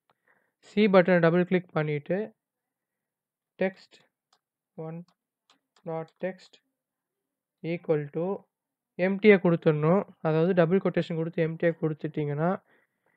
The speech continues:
இப்போ நம்ம என்னதான் இங்க டைப் பண்ணாலும், சி கொடுத்துட்டா கிளியர் ஆயிரும். ஆனா, சி கொடுத்தா இப்போ கிளியர் ஆகுது.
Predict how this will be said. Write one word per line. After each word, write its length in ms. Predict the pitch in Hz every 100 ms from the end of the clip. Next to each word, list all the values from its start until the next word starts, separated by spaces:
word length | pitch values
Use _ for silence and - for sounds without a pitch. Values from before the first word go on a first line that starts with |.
| _ _
இப்போ 220 | _ -
நம்ம 240 | 165 160 160
என்னதான் 320 | 160 180 202
இங்க 120 | 185
டைப் 260 | 175 165 180
பண்ணாலும், 580 | 165 156 160 151 160 175 - _
சி 220 | - - 190
கொடுத்துட்டா 500 | 185 170 170 160 170 180
கிளியர் 300 | 175 165 156
ஆயிரும். 260 | 147 143 _ _ _ _ _ _ _ _ _ _ _ _ _ -
ஆனா, 160 | 175
சி 200 | 202 - 226
கொடுத்தா 360 | 220 208 202 214
இப்போ 180 | 202
கிளியர் 320 | 180 180 185 170
ஆகுது. 360 | 160 160 151